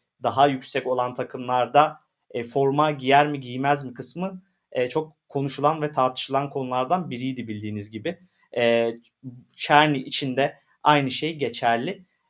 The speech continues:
E, şöyle genelde pozisyonlarını geniş alanda bulan, geniş alan oyununda etkili olan ki Fenerbahçe'ye karşı da bunu bolca gördük. Oyuncu yirmi yedi yaşında bu arada, onu hatırlatalım.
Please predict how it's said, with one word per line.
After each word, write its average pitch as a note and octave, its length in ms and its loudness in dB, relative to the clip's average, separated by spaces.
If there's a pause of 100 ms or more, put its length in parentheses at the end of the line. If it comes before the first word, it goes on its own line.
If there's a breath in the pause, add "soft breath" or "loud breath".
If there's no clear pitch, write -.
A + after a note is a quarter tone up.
E, C3 260 2
şöyle G3+ 600 2 (300)
genelde D#3+ 560 4
pozisyonlarını C#3+ 920 -2 (260)
geniş D3 380 0
alanda G#2+ 440 2
bulan, C3+ 300 0 (380)
geniş F3+ 420 -2
alan C3+ 280 4
oyununda C3 400 -2
etkili - 400 -6
olan A#2+ 260 0
ki C#3+ 100 -12
Fenerbahçe'ye B2+ 680 2
karşı A#2 320 -8
da B2+ 140 -10
bunu B2+ 320 -8
bolca B2+ 380 -4
gördük. C#3 580 -6 (240 soft breath)
Oyuncu G#3+ 340 2
yirmi F#3+ 360 0
yedi F#3+ 160 0
yaşında C#3 360 -2
bu A2+ 120 0
arada, A2 380 -4
onu C3+ 160 -2
hatırlatalım. A#2+ 600 -8